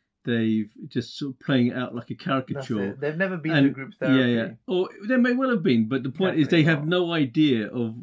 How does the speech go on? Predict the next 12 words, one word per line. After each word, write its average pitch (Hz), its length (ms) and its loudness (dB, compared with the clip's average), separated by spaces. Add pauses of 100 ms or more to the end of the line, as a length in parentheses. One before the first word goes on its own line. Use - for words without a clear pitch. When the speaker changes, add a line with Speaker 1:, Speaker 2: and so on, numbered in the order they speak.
(200)
Speaker 1:
um, 113 680 -2 (420)
you 151 80 -8
know, 120 100 0
of, 117 340 -6
of, 127 180 -4 (880)
of, 127 140 -2
of, 139 220 -4
of 127 200 -2
these 135 200 6
type - 260 -4
of 117 100 -4
things, 107 440 -2